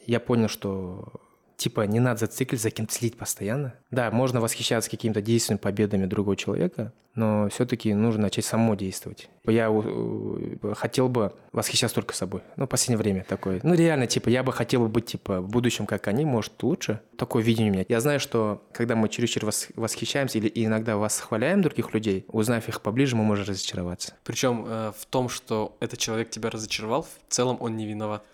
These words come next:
Speaker 1: Вот, вот только хотел сказать об этом. Типа мы сами иногда, да,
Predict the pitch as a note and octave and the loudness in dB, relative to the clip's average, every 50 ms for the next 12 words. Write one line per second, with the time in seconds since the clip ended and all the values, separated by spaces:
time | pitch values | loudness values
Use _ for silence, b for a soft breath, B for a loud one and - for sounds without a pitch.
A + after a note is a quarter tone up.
0 | b b b b C#3+ E3+ F3+ E3+ D3 C#3 C#3+ C#3 C3+ - D3 C#3 - - C#3 C#3+ | b b b b 4 4 4 4 4 2 2 2 2 2 0 0 0 0 0 2
1 | C#3 C3 B2 - D3+ C3+ - C3 C3 E3 E3+ E3+ C#3 B2 - B B B B B | 0 2 2 0 0 2 2 2 2 2 2 2 2 -2 -2 B B B B B
2 | - - D3+ C#3+ C3 C3+ C#3+ C#3 - - D3 C#3+ C#3 C3 - - A#2+ B2 A#2+ A#2 | 0 2 4 4 4 4 4 2 2 0 2 2 4 4 4 4 4 4 4 2
3 | A#2 B2 A2+ A2 G#2 A2+ G#2 | 2 2 2 2 2 2 0